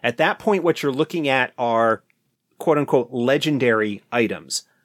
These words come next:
A standard novice thread item is limited to four ranks, but you can have a legendary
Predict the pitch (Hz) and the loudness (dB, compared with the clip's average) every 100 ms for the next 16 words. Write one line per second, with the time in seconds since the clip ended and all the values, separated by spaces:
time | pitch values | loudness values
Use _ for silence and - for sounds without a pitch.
0 | _ _ 131 - - - 170 208 208 180 | _ _ -2 -2 -4 -2 0 2 2 2
1 | 160 147 135 _ 117 123 127 127 123 - | 2 -2 -8 _ -2 0 0 2 0 0
2 | - - _ - 143 135 - 110 104 107 | -4 -8 _ -6 0 2 2 -2 0 -2
3 | 104 113 110 110 107 - 113 95 95 117 | -2 0 0 -2 -4 -4 0 0 2 0
4 | 196 - - - _ _ _ _ 127 - | -2 -6 -6 -12 _ _ _ _ -2 0
5 | 165 156 147 147 135 117 110 139 175 190 | 0 0 -2 -2 -2 -2 0 0 0 0
6 | 135 120 110 104 98 95 | 2 2 2 0 -2 -6